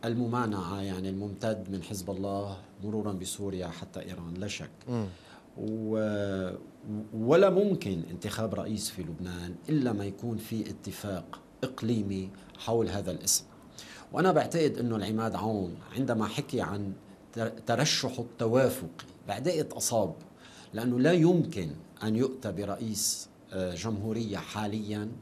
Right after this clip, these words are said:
Speaker 1: بظل هذا ال-، ال-،
Speaker 2: مم.
Speaker 1: الخلاف المستحكم بين أربعتاش أذار وثمانية أذار بشكل، آه، آه، آه، آه، اقتراعي، آه، آه،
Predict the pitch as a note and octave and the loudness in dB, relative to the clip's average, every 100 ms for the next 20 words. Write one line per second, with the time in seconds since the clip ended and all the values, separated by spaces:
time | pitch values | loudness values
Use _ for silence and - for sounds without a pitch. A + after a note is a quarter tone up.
0 | - - - - F#2+ G2+ C#3+ C3+ G#2 A#2 | -16 -20 -20 -8 -4 2 2 4 2 0
1 | A2 G2+ F#2 - - G2 F#2 F2+ E2+ E2+ | 0 0 -2 -6 -12 -8 -6 -6 -8 -8
2 | F#2+ F2 E2 A#2 A2 F#2+ A#2+ A2 A#2+ A2+ | -8 -8 -6 -4 -4 -4 -2 0 0 -4
3 | - - - G3 G#3+ - - - - F3+ | -8 -12 -10 -6 -6 -4 -6 -6 -6 -8
4 | D#2 - - - A2 A2 G#2 G2+ F#2 A2+ | -8 -16 -16 -4 0 0 -2 -4 -2 -2
5 | - G2+ G#2 G2 F#2 G#2+ G#2+ G2 G2 G#2 | -2 -4 -2 -2 -4 -4 -4 -4 -6 -4
6 | G2+ G#2 - - - F#2 G#2+ - C#3+ - | -4 -6 -12 -20 -16 -6 -2 0 0 0
7 | B2+ G#2+ - - G2+ G2 F#2 F2+ F2+ D#2+ | 0 -2 -8 -8 -4 -4 -4 -4 -6 -12
8 | - - - - - F#2+ F2+ - G#2 G2 | -18 -20 -20 -20 -12 -10 -10 -10 -8 -6
9 | F#2 F2+ - G2+ F#2+ - A#2+ - - B2 | -6 -6 -10 -8 -8 -8 -10 -6 2 6
10 | B2 B2 G2+ A2 A2 A2 G#2 - G2+ G2 | 8 6 6 2 2 0 -2 -6 -4 -2
11 | F#2+ F#2+ F#2 - G2+ F#2 | -2 -2 -4 -8 -8 -6